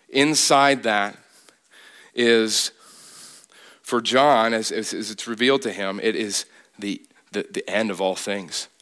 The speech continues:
how God's gonna do it. What's, what, what, what, what is gonna take place and, and how,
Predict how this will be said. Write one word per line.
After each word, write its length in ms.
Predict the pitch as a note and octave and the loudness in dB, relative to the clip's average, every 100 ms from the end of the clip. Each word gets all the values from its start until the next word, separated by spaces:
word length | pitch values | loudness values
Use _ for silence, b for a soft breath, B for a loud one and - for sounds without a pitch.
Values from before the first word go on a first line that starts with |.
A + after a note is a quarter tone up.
| _ | _
how 240 | - G#2+ | -2 -2
God's 320 | G#2 G2 F#2 - | 0 -2 -4 -6
gonna 180 | F2+ | -10
do 200 | E2 F2+ | -8 -8
it. 120 | E2 - _ _ _ | -8 -12 _ _ _
What's, 280 | G2 G2 - B B B B | -6 -4 -8 B B B B
what, 400 | G#2+ G2+ A2 A2+ | 0 4 2 2
what, 0 | |
what, 420 | G#2+ - G#2+ G#2+ | -2 2 0 0
what 120 | G#2+ | -2
is 100 | G#2+ | -4
gonna 220 | F#2+ G2+ F#2 | -4 -6 -6
take 400 | - G#2 F#2+ - | -8 -6 -6 -4
place 500 | G#2+ F2+ F#2 - G#2+ | -4 -4 -4 -4 -4
and, 160 | F#2 | -6
and 160 | G2+ F#2 | -6 -2
how, 300 | G#2 G2+ | 0 0